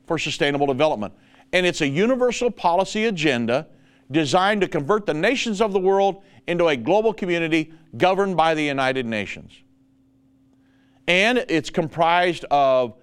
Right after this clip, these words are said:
seventeen main goals, accompanied by a hundred and sixty-nine targets.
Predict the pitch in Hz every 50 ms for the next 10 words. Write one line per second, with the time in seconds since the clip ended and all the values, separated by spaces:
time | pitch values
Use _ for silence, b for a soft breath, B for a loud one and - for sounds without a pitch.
0 | _ _ - - - - 196 185 214 190 - - 202 196 196 196 202 196 196 -
1 | B B B B B B B - 151 165 180 196 208 220 240 233 160 147 170 156
2 | 135 123 143 170 208 208 - - - _ _ _ _ _ _ b b b b b
3 | - 143 - 214 226 226 240 233 226 196 196 185 165 151 165 208 226 240 220 190
4 | 165 - - 214 214 - - 208 202 196 190 190 190 - - 185 170 143 123 113
5 | -